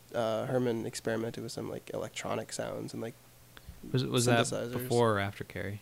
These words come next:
Speaker 1: Before, um, seventy-three, and then on the film Obsession, which I mentioned before, was almost a remake of Vertigo, which Herrmann scored. Like, he then
Speaker 2: Hmm.
Speaker 1: scored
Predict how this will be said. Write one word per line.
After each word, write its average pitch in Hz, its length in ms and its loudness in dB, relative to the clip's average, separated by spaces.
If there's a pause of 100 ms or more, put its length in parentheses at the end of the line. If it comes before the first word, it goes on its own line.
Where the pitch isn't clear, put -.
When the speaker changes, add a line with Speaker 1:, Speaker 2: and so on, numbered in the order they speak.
(140)
Speaker 1:
Before, 123 460 4 (100)
um, 120 480 6 (380)
seventy-three, 117 840 0 (220)
and 127 120 4
then 120 300 4 (1040)
on 139 80 8
the 135 80 8
film 131 320 6 (140)
Obsession, 139 680 2 (100)
which 131 160 0
I 131 60 6
mentioned 123 260 4
before, 120 220 2
was 117 200 -6
almost 113 400 -2
a 113 60 0
remake 117 340 0
of 117 80 -2
Vertigo, 117 680 -4 (260)
which - 240 -4
Herrmann 131 400 -4 (100)
scored. - 460 -2
Like, 113 220 -4
he - 80 -4
then 110 220 0
Speaker 2:
Hmm. 180 60 6
Speaker 1:
scored 127 400 2